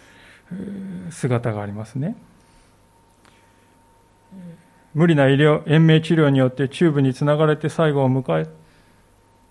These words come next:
遺族に悔いが残るという話もよく身近に聞きます。死を受け止める準備が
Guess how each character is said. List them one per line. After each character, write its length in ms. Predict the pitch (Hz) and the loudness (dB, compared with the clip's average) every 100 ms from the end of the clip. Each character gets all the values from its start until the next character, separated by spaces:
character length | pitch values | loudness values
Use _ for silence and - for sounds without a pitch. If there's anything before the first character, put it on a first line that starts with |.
| _ - | _ -6
遺 100 | 151 | -2
族 240 | 147 156 | 0 2
に 100 | 135 | -2
悔 160 | - 165 | 2 2
い 20 | |
が 120 | 147 | 2
残 240 | 135 127 165 | 0 -2 -4
る 100 | 160 | -6
と 200 | 160 135 | -6 -6
い 60 | |
う 40 | 120 | -4
話 380 | 127 131 - | -6 -8 -6
も 280 | 170 147 117 - _ _ _ _ _ _ | -4 -4 -6 -14 _ _ _ _ _ _
よ 160 | 143 139 | -4 -2
く 300 | 139 110 120 - - 302 | -2 -4 -6 -18 -20 -6
身 180 | 139 120 | -2 -2
近 260 | 139 135 | 0 0
に 100 | 117 | 0
聞 40 | 113 - | -4 -10
き 80 | 135 | -8
ま 160 | 110 107 | -8 -12
す。 200 | - _ _ _ _ _ _ _ _ _ _ _ _ - - _ _ _ _ | -18 _ _ _ _ _ _ _ _ _ _ _ _ -20 -20 _ _ _ _
死 200 | - 202 | 2 4
を 120 | 147 | 4
受 160 | 135 151 | 4 2
け 40 | |
止 60 | 180 | 4
め 140 | 196 | 4
る 100 | 185 | 2
準 200 | 131 156 | 2 2
備 140 | 151 127 | 4 2
が 340 | 143 135 113 | 2 0 -2